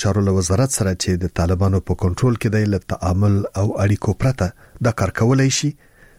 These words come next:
پر دې موضوع عصمت ساروان په اسلام آباد کې د افغانستان له پخواني مرستیال سفیر زردشت شمس سره مرکه کړې. ښاغلي شمس د مرکې په پیل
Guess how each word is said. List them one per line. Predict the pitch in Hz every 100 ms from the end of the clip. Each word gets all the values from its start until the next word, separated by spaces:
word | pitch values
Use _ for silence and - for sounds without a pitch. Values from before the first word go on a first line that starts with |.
| -
پر | 147
دې | 160 147
موضوع | 139 135 160 - - - 147
عصمت | 139 - 143 139 -
ساروان | 113 123 117 92
په | 110
اسلام | - 117
آباد | 120 135 -
کې | 135
د | 110
افغانستان | - 95 - 107 98
له | 90 -
پخواني | - 101 101
مرستیال | 92 - - 139 123
سفیر | 127 - 147 - - - 117
زردشت | 107 92 101 104 - - - -
شمس | 160 147 - -
سره | 101 104 104
مرکه | 101 - -
کړې. | 110 104 - - - - -
ښاغلي | 110 127 117 123 -
شمس | - 143 117 113
د | 104
مرکې | 98 - 98 -
په | 92 101
پیل | 98